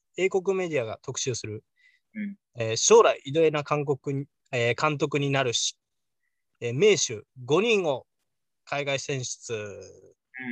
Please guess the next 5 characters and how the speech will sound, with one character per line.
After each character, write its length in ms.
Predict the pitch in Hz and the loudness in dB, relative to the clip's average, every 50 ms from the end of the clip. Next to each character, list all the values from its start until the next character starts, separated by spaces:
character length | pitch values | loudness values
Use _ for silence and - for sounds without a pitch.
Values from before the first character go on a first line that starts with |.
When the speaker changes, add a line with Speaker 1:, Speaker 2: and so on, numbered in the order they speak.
| 107 101 | -6 -8
Speaker 1:
っ 20 | - _ _ _ _ _ _ _ _ _ _ _ _ _ _ _ _ _ _ _ _ _ _ _ _ _ _ _ _ _ - | -8 _ _ _ _ _ _ _ _ _ _ _ _ _ _ _ _ _ _ _ _ _ _ _ _ _ _ _ _ _ -2
て 100 | - 151 | -2 0
こ 120 | 143 175 165 | 0 0 0
と 140 | 170 156 | 0 0
で、 320 | 143 131 117 98 - _ | 2 2 0 0 -4 _